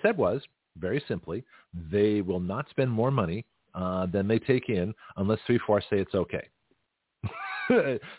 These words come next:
So that to me, that's an escape clause. So that's, that is in this, this, this whole balanced budget amendment is automatically invalidated in the very first section. Let me give you section two.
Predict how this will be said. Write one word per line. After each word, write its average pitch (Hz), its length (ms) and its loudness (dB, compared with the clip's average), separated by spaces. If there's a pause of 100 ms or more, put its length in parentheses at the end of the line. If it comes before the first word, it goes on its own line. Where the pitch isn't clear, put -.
So 120 60 0
that 113 180 4
to - 60 -2
me, 113 300 -2
that's 92 180 -2
an 143 60 0
escape 240 280 -2
clause. 101 240 2 (300)
So 127 60 0
that's, 143 280 2
that 135 160 2
is 127 200 0
in 151 280 -2
this, 120 120 -2 (200)
this, 131 140 -4 (260)
this 117 140 -2 (340)
whole 165 380 2 (220)
balanced 131 340 0
budget 107 300 0
amendment 107 280 0
is 82 80 -6 (140)
automatically 143 540 -2
invalidated 92 580 -4
in 90 80 -14
the 87 60 -10
very 95 340 -4
first 85 160 -12
section. - 260 -16 (800)
Let 165 80 0
me 156 60 2
give 113 80 2
you 87 100 0
section 87 300 -8
two. 90 140 -4